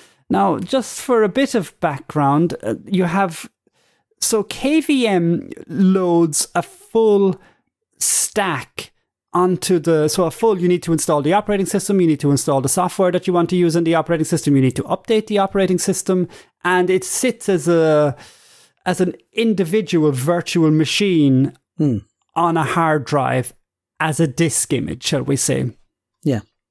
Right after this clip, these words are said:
Speaker 1: Whereas Docker uses the existing kernel that you have, uh, that you're using, like the host kernel, I suppose it would be called in a V M environment, and just pulls down,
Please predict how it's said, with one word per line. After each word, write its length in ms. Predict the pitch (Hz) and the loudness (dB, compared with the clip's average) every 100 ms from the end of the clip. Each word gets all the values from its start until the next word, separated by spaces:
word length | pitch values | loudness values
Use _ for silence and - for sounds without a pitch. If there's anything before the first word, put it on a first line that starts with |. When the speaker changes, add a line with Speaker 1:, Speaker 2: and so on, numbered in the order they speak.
| - | -6
Speaker 1:
Whereas 380 | 196 196 208 139 | -2 2 2 0
Docker 460 | 135 226 269 - 330 | -2 -4 -4 -2 0
uses 540 | 226 220 214 202 165 | 2 2 2 2 0
the 240 | - 185 170 | 0 2 2
existing 1120 | 143 131 147 208 - - - 180 156 143 131 - - - _ - | 0 -2 -2 -2 -4 -8 -2 0 4 2 0 -6 -20 -20 _ -8
kernel 800 | - 196 202 190 151 127 131 - | -2 0 2 2 0 -2 -8 -6
that 260 | 180 160 - | -6 -6 -2
you 140 | 165 | -2
have, 720 | 139 139 156 139 135 131 - - _ _ _ _ _ - | 0 -2 0 0 -2 -6 -12 -16 _ _ _ _ _ -2
uh, 280 | 170 165 151 - | 0 0 -2 -4
that 280 | 156 175 - | -4 -2 0
you're 120 | 165 | 2
using, 260 | 160 151 160 | 2 2 0
like 200 | 147 170 | 0 -4
the 60 | |
host 560 | - - 202 214 - - | -6 0 0 0 -4 -6
kernel, 460 | - 147 139 135 | -4 -2 0 0
I 80 | 143 | 0
suppose 400 | 135 147 156 135 | 0 0 2 2
it 60 | 143 | 0
would 120 | 143 | 0
be 100 | 139 | -2
called 280 | - 147 139 | 0 0 2
in 80 | 143 | 0
a 80 | |
V 240 | 127 147 151 | 2 2 2
M 180 | 175 156 | 2 2
environment, 720 | 139 131 131 123 127 143 - _ _ _ - | 2 0 0 0 0 -2 -6 _ _ _ -6
and 540 | 175 180 180 175 180 - - _ - 147 | -2 2 2 2 0 -4 -20 _ -4 -2
just 520 | 202 226 - - - | -2 -2 -4 -12 -10
pulls 480 | - 233 202 175 - | -2 2 2 2 -2
down, 800 | 185 175 170 160 156 156 156 | 0 2 4 4 4 4 2